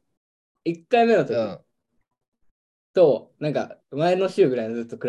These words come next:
Speaker 1: べたら、なんか、先週めっちゃ声、あれやな、みたいな。疲れとんかな、みたいな。眠いんかな、みたいな。
Speaker 2: はい。
Speaker 1: 思っとって。
Speaker 2: これね、うん。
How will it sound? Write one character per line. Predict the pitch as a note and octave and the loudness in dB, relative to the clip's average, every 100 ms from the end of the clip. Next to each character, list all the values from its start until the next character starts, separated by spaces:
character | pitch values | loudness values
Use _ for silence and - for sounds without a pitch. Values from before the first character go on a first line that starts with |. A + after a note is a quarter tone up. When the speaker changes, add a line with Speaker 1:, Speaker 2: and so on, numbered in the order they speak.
| B2 | -2
Speaker 1:
べ | B2 | -2
た | A#2+ | -4
ら、 | G#2+ | -6
な | C3 | -6
ん | E3 | -8
か、 | - _ _ _ _ _ | -10 _ _ _ _ _
先 | A#3 D#4 | -2 -2
週 | C4+ C#4 | -2 0
め | A3 | 0
っ | - | 0
ち | B3+ | -4
ゃ | |
声、 | - F4 C#3 - _ _ - | 2 2 2 -4 _ _ -6
あ | C3 | -2
れ | |
や | C3 | 0
な、 | B2+ A#2+ | 0 -2
み | A2 | -6
た | |
い | G#2 | -10
な。 | |
疲 | - - | -8 0
れ | G4 | 0
と | - A#2+ | 2 -4
ん | |
か | A#2 G#2+ | -4 -10
な、 | G#3 | -10
み | G#2+ | -12
た | - | -12
い | D#2 | -10
な。 | |
眠 | A#2 D#3+ | -4 2
い | B3 | 2
ん | - | 2
か | A2+ | -4
な、 | G#2+ G#2+ | -8 -12
み | G#2+ | -14
た | G2+ | -16
い | |
な。 | F#2+ | -16
Speaker 2:
は | |
い。 | _ _ - - G#5 - - C3 _ _ _ _ | _ _ -10 -6 -6 -8 -14 -14 _ _ _ _
Speaker 1:
思 | C3+ E3 | -4 -2
っ | F3 _ _ | -2 _ _
と | - D3 | -4 -4
っ | |
て。 | - | -6
Speaker 2:
こ | - D3+ | -4 2
れ | D3 | 2
ね、 | D3 C#3+ A2+ G#2+ _ _ _ _ _ - | 2 0 -2 -10 _ _ _ _ _ -16
う | A3 | -14
ん。 | G3 | -14